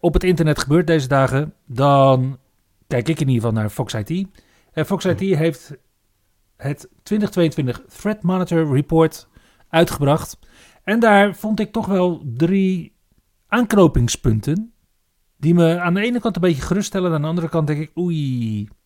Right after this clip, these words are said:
Wat me geruststelt is dat Fox I T vijf procent minder ransomware incidenten in twintig tweeëntwintig zag, vergeleken met twintig eenentwintig.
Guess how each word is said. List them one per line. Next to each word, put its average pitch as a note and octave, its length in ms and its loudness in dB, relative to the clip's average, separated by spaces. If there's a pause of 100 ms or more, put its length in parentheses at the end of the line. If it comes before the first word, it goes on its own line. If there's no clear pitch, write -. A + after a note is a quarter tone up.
(1040)
Wat E3+ 180 2
me F#3+ 100 4
geruststelt A3+ 560 2
is F3+ 200 -2
dat E3 220 0
Fox - 260 -8
I F3+ 100 0
T F3+ 360 -8
vijf A#3+ 220 -2
procent E3+ 560 -4
minder D3 400 0
ransomware D#3+ 420 0
incidenten A#2+ 560 -4
in A#2 120 -6
twintig A2+ 260 -4
tweeëntwintig G3 460 -2
zag, F#3+ 320 -8 (540)
vergeleken D#3+ 380 0
met D#3 100 0
twintig D3 220 -4
eenentwintig. A#2+ 640 -4